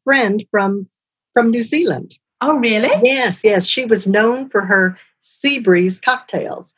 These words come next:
Speaker 1: which is ruby red grapefruit, cranberry juice, and vodka.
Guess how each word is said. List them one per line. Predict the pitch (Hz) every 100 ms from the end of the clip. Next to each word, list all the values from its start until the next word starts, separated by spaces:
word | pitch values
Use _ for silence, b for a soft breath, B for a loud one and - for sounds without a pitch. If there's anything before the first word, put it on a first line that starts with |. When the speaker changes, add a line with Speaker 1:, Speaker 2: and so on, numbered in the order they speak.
| B B
Speaker 1:
which | - 202 202
is | 202 190 190 185 -
ruby | 160 196 254
red | 269 254 247
grapefruit, | 190 175 180 - 165 165 226 - _ _ _
cranberry | - 240 262 233 180 165 160
juice, | - 151 151 180 - -
and | 170 165 165 165 165
vodka. | 233 381 - - -